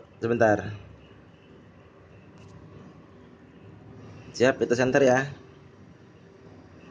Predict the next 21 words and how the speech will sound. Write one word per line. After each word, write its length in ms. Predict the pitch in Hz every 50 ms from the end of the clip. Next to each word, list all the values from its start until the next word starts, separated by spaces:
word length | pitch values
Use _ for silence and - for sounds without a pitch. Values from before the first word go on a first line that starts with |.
| -
Tuh, 340 | 120 127 127 123 117 117 117
di 80 | 117 110
center 320 | 120 117 120 127 135 135
merah 240 | 143 139 139 135 127
darah 240 | 135 139 143 143 143
ya. 240 | 131 113 104 101 98 - - - - _ _ _ _ _ _ _ - - - - - - - - - - - - 98
Batunya 400 | 110 113 - 143 156 165 175 170
hitam. 400 | 175 180 170 175 175 175 165 - - - - - - - - - - - -
Sehitam 400 | - 135 131 127 143 143 143 -
kopi 320 | 147 143 143 - 110 104
tuh, 140 | 113 127 120
lihat 240 | 120 113 101 - - - - - - _ - 104
ya, 240 | 120 135 139 - - -
di 120 | - 110 104
center 260 | 113 110 110 135 131
merah 240 | 127 120 113 113 117
darah. 280 | 123 123 117 113 110 - - - - _ - - _ - - _ - - - - - - - - - - - - - -
Tuh. 400 | 98 95 90 80 78 73 73 78 92 101 - - - - - - - - - - - - - - - - _ - - - - - - - - - - - - - - - - - - - - - - - - - - - 107
Merah 240 | 110 110 107 104
di 80 | 104 104
senternya. 640 | 107 104 104 98 107 101 101 101 101 95 95 92